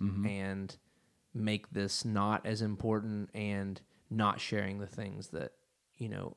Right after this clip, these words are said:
Speaker 2: are, that are truth on the other side of this. Like, let's, let's be, let's open our eyes, okay? That, that's, that's one way.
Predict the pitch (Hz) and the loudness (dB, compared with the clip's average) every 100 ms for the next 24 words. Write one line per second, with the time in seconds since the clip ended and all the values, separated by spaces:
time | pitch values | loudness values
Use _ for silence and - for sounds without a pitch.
0 | - - - - 104 107 92 _ 101 101 | -12 -16 -12 -8 -2 -2 -2 _ 0 0
1 | - 117 104 104 98 95 104 98 - - | 2 0 0 -2 -4 0 0 0 -4 -6
2 | - - - - - - - - 143 - | -6 -6 -6 -6 -8 -10 -20 -2 0 2
3 | 151 143 - 190 165 - - - - - | 0 -2 0 0 0 -8 -20 -20 -8 -4
4 | - - 151 147 139 107 101 107 - - | -4 10 10 10 6 6 4 2 -2 -10
5 | - _ _ - 107 107 - _ 127 127 | -18 _ _ -6 -4 -4 -10 _ 2 2
6 | 135 135 131 - - 135 131 - - 110 | 6 6 6 -4 6 6 6 2 -2 -2
7 | 101 - - | -2 -4 -6